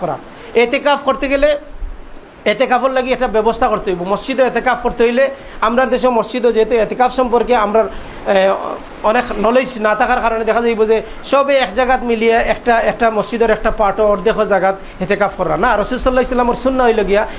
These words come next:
এতেকাফের লাগে, প্রত্যেকের লাগে আলাদা আলাদা কামরার লাখান কাপড় দিয়া,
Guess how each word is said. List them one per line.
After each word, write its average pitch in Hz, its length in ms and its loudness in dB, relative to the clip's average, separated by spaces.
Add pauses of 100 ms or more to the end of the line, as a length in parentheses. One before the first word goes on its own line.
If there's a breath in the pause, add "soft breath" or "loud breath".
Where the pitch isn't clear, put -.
(160 loud breath)
এতেকাফের 254 480 2
লাগে, 254 220 2
প্রত্যেকের 254 440 0
লাগে 254 200 2
আলাদা 240 400 2
আলাদা 233 240 2
কামরার 220 380 0
লাখান 202 260 -2
কাপড় 208 340 0
দিয়া, 226 300 2